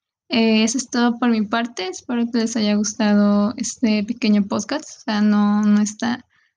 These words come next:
no es, este, no fue tan largo,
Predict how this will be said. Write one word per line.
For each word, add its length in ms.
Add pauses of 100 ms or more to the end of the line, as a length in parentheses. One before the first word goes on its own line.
(160)
no 300
es, 200
este, 520
no 160
fue 140
tan 280
largo, 500